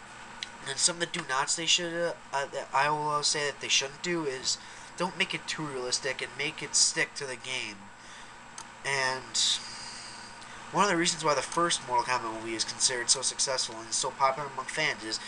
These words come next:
it follows the plot of a video game, which this movie seems to do. And the first movie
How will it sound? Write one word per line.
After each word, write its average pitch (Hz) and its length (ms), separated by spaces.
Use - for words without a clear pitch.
it 135 100
follows 120 320
the - 120
plot 104 420
of 127 80
a 143 40
video 160 320
game, 95 300
which 117 200
this 170 180
movie 113 140
seems - 280
to 104 60
do. 107 300
And 131 140
the 139 40
first 180 380
movie 117 320